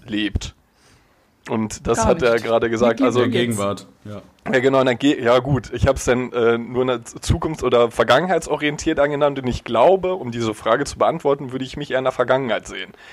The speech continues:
Speaker 1: Bin ich so zukunftsorientiert. Ich bin auch nicht so ein Mensch, der eine Sache dann mag, oder beziehungsweise ich denke eher an die ganzen Probleme, die ich jetzt noch hab, als dass ich irgendwie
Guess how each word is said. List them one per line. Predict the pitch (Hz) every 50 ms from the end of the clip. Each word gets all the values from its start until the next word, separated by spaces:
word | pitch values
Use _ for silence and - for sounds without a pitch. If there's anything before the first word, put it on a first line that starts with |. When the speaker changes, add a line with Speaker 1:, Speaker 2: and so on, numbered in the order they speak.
| - - - - - - -
Speaker 1:
Bin | - 139
ich | 139 127 -
so | - 127
zukunftsorientiert. | - - - 120 113 120 113 - 123 113 107 110 113 113
Ich | -
bin | - 143
auch | 147 139
nicht | 139 139 131
so | - 135
ein | 123
Mensch, | 123 123 131 139 - -
der | - 120 117 117 117 117 - - - - - - - - _ _
eine | - 120
Sache | 117 110 127 135 135 - - 143
dann | 120 117 113 113
mag, | 117 120 170 190
oder | 127 127 120
beziehungsweise | 120 120 - 139 135 120 127 123 120
ich | 120
denke | - 123 120 117 - 127
eher | - - 135 151 160 156
an | 135 131
die | 127 120
ganzen | 131 131 123 - 131
Probleme, | - - 113 113 110 120 143 170 175 151
die | 151 151
ich | 143 139
jetzt | 143 - - -
noch | 156 135 - -
hab, | 147 143 - - -
als | 127 117 -
dass | - 123 120 - 139
ich | 123 - 101
irgendwie | 117 123 127 123 117 - 120 113 113 113